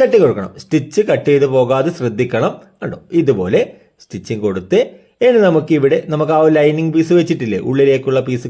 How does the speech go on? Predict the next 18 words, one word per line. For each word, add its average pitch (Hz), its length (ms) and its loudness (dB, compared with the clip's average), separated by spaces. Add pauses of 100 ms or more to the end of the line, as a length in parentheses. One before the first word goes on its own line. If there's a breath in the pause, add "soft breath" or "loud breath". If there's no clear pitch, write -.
കവർ 127 200 0 (100)
ചെയ്യാൻ 127 280 2
വേണ്ടി 120 180 -2
വെച്ചിട്ടുള്ള 110 340 -4 (340 loud breath)
ആ - 120 -2
ഒരു 190 160 6
പീസിനെ 120 320 -2 (120)
ഇതുപോലെ 113 500 0
പിടിച്ച് 92 340 -4 (420 loud breath)
നല്ലവണ്ണം 143 640 2
ഒന്ന് 104 120 -8 (120)
സൈഡിൽ 131 280 2 (120)
കൂടി 113 260 0
ഒന്ന് 131 120 -4 (180)
നഖം 214 260 2
വലിച്ചു 101 240 -4
കൊടുക്കുക. - 260 -14 (920)
കണ്ടോ, - 180 -12